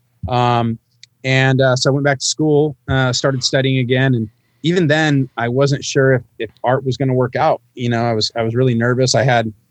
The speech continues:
um, you know, I was, re-, you know, recently married and had two kids pretty quick, and we had twins, and, um, so I had this, like,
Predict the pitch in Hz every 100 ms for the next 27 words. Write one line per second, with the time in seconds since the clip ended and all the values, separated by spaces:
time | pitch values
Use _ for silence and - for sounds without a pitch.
0 | _ - 120 113 107 117 131 117 107 107
1 | 117 120 127 117 107 127 127 120 113 117
2 | 123 127 120 87 110 107 104 101 117 107
3 | - - - 120 135 123 - 131 117 -
4 | 123 127 120 101 110 110 101 123 127 135
5 | 117 101 95 _ - - - 110 107 131
6 | 143 139 127 127